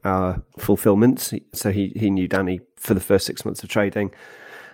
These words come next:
I think Danny had just filmed the Dragon's Den show and was also getting quite a lot of interest from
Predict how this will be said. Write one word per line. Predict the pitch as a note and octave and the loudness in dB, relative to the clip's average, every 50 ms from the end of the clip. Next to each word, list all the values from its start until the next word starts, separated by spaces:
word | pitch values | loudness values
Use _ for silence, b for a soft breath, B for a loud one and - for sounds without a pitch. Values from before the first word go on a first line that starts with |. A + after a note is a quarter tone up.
| B - | B -4
I | A2+ | 0
think | G#2 A#2+ F#2 - | 0 0 0 2
Danny | A#2 A2 G#2+ G#2 G2+ | 2 2 4 2 2
had | G2+ - | 0 -2
just | - A#2 A2+ G#2 - - - - - - _ _ _ | 0 0 0 0 0 -4 -10 -12 -16 -20 _ _ _
filmed | - - - A#2 G#2+ G2+ G2 G2 E2+ - | -8 -2 2 4 4 4 2 0 -2 -6
the | - G2 | -8 -2
Dragon's | - G2+ F#2+ F#2 - G2 F2+ - - | 0 0 0 0 -2 -8 -10 -6 -4
Den | A2 G2 F#2+ F#2+ F#2 | -2 -2 -2 -2 -4
show | - - - F2 E2+ D#2+ G2+ G#2+ A#2 - - - | -6 -6 -4 -4 -4 -4 -4 -4 -6 -8 -8 -6
and | G2+ F#2 F#2 F#2 E2+ - - | -6 -4 -4 -6 -8 -10 -10
was | - G2 F#2 F#2 | -8 -8 -4 -2
also | G2 F#2 - - G2 | -4 -4 -4 -6 -6
getting | - - - G2 | -6 -6 -6 -4
quite | - G#2 F2+ E2+ | -2 0 0 0
a | F2+ | -2
lot | F2+ | -4
of | F#2 - | -6 -4
interest | G2+ F#2+ - - F#2 - - - - | -6 -6 -4 -4 -6 -6 -8 -12 -8
from | - G#2 G2 F#2 F2+ F2+ F2+ F#2 F#2 | -2 -2 0 0 0 -2 -4 -6 -8